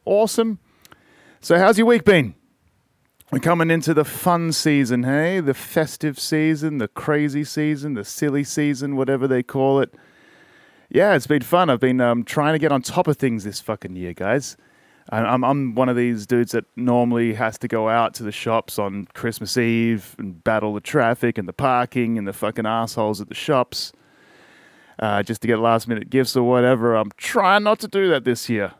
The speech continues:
I'm really gonna try. Uh, but I can see it happening already 'cause, fuck, I'm already over the shops, right?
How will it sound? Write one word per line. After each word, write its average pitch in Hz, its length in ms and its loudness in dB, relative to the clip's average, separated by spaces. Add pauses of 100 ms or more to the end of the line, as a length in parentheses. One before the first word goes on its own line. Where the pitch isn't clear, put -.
I'm - 180 -12
really 160 360 2
gonna 143 180 2
try. 117 400 2 (880)
Uh, 117 600 -2 (260)
but 117 160 0
I 110 100 -2
can 117 140 -10
see 127 220 0
it 113 80 -2
happening 104 460 -2 (120)
already 104 400 0
'cause, - 340 -14
fuck, - 480 -4
I'm 110 120 -4 (100)
already 117 640 0 (460)
over 117 320 2
the 104 100 -2
shops, 101 500 -4
right? 117 280 2